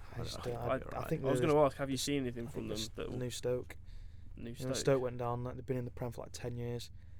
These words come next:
Speaker 1: I was saying, like, the entire season, I think they're gonna go down, like, you know, like, so Shaqiri, you just don't think they're gonna go down.
Speaker 2: Yeah.
Speaker 1: And then they do go down 'cause
Speaker 2: No, I see what you mean, but I think, I just think, I mean, to be honest, I'm gonna say this, but I said exactly the same thing about Stoke.
Speaker 1: Mm.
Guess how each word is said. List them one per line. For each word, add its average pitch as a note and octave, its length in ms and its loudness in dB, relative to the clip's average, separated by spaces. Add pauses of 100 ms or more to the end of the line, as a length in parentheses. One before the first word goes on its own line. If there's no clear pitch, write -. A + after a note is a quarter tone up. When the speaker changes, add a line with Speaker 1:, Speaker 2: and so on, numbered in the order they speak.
(200)
Speaker 1:
I B2+ 80 -2
was B2 100 -2
saying, B2+ 200 2
like, B2 120 0
the B2 60 0
entire B2 280 0
season, A#2 360 -2
I A2+ 80 -2
think - 240 -10
they're A2+ 80 -8
gonna A2+ 120 -4
go A2+ 120 -6
down, A2+ 260 -4
like, A2+ 160 -4 (580)
you B2+ 80 -2
know, B2+ 140 4
like, B2+ 80 -2
so - 120 -4
Shaqiri, A#2+ 520 6
you A2 60 0
just A2+ 180 -2
don't B2+ 200 2
think A#2+ 140 -6
they're B2+ 100 -4
gonna A#2+ 180 0
go A2+ 80 2
down. A2+ 280 0 (640)
Speaker 2:
Yeah. F2 320 -2 (140)
Speaker 1:
And B2 120 0
then A#2+ 200 2 (1000)
they A#2+ 80 -4
do C#3+ 160 6
go A#2+ 100 2
down A2 220 0
'cause - 360 -6 (580)
Speaker 2:
No, A2+ 160 0
I A2 40 4
see C#3+ 140 4
what G#2+ 100 4
you F#2+ 80 2
mean, F#2 260 4
but - 120 0
I - 40 -2
think, - 180 -2
I A2 60 -4
just - 200 -4
think, F2+ 180 -4 (460)
I - 60 -8
mean, D#2+ 120 -8
to - 100 -8
be D#2+ 80 -4
honest, D#2 260 -6
I'm E2+ 100 -4
gonna E2 140 -4
say D#2+ 240 -2
this, D#2+ 160 -4
but - 100 -6
I - 40 -6
said E2 140 -4
exactly D#2+ 300 -6
the D#2+ 60 -8
same D#2+ 140 -4
thing D#2+ 120 -4
about D#2+ 180 -2
Stoke. E2+ 280 0
Speaker 1:
Mm. A#2+ 180 -2